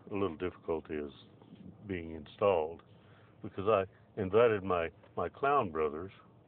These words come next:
and I said, "If you could come in grease, I'd sure appreciate it."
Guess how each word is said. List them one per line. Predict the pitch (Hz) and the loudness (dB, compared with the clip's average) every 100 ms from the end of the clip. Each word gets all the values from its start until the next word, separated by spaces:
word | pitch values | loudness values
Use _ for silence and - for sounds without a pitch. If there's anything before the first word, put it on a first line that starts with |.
| - - - - | -20 -20 -20 -10
and | 110 | -4
I | 101 - | -4 -4
said, | 90 - - - - | -10 -12 -20 -20 -18
"If | - | -12
you | 143 | -10
could | 110 - | -10 -6
come | 120 95 | -4 -4
in | 85 | -6
grease, | 82 107 107 | -6 -6 -4
I'd | 85 78 | -6 -6
sure | - 80 | -10 -10
appreciate | 78 90 82 - 85 85 | -10 -10 -10 -10 -8 -6
it." | 113 | -6